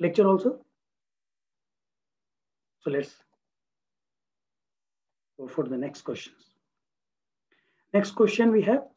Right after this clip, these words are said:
using the Terzaghi theory, determine ultimate bearing capacity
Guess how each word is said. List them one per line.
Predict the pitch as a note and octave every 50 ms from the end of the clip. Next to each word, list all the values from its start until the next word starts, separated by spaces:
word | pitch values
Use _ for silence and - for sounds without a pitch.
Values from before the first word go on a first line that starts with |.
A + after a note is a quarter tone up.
| _ _ _ _ _ _ _ _ _ _ _ _ _ _ _ _ _ _ _ _ _ _ _ _ _ _ _ _ _ _ _ _ _ _ _ _ _ _ _ -
using | F3+ F3+ G#3+ A3+ A3
the | A#3 A3+ A3+ G#3 - - _ _ _ _ _ _ _ _ _ _ _ _ _ _ _ _ -
Terzaghi | F3 D#3+ D#3 F#3+ G3+ G3+ C4+ C4
theory, | - A3+ G3+ D#3 D#3+ G3 - - - _ _ _ _ _ _ _ _ _ _ _ _ _ -
determine | D3+ E3+ E3 G3 F3+ F#3 F#3 F#3 G3 F#3+ F3+ - - - _ _ _ - -
ultimate | A3 A3 - - E4 D#4 C4+ A3+
bearing | F#3 F#3 E3 E3 E3
capacity | - F3 - - E3+ - - A#3 A3 G3 - E3+ C#3+ C#3+ D3 -